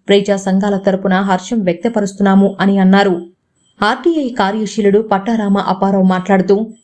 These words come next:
నిబంధనలకు వ్యతిరేకంగా అగ్గనంపూడి టోల్ ప్లాజా నడుపుతున్నారని, రెండు వేల పదవ సంవత్సరం నుండి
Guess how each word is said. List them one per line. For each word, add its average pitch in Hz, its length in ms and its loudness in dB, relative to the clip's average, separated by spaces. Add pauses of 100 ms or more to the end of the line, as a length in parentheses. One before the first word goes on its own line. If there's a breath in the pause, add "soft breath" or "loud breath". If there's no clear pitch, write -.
నిబంధనలకు 302 600 0
వ్యతిరేకంగా 196 680 0
అగ్గనంపూడి 196 440 0
టోల్ 196 260 2
ప్లాజా 202 280 0
నడుపుతున్నారని, 190 880 2 (180)
రెండు 196 180 4
వేల 196 140 0
పదవ 190 320 -2
సంవత్సరం 190 460 0
నుండి 190 260 4